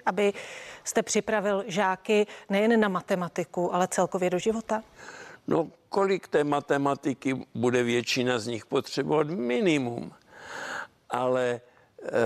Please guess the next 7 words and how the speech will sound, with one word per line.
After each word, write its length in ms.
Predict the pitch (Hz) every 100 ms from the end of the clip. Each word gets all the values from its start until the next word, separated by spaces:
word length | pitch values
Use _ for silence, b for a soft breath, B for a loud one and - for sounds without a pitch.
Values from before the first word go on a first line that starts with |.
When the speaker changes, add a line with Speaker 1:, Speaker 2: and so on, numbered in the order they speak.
| 117
Speaker 2:
jakési 720 | 120 120 120 117 147 135 131
charakterové 840 | - 135 170 - - 220 196 156 135
vlastnosti, 1040 | 117 117 107 - 127 113 104 - - 117 B B B B
schopnost 640 | - - 135 - 143 -
komunikace, 840 | - 165 185 170 156 - 120 156 139
schopnost 540 | - 131 147 127 -
interakce, 960 | 127 160 160 170 151 113 - - -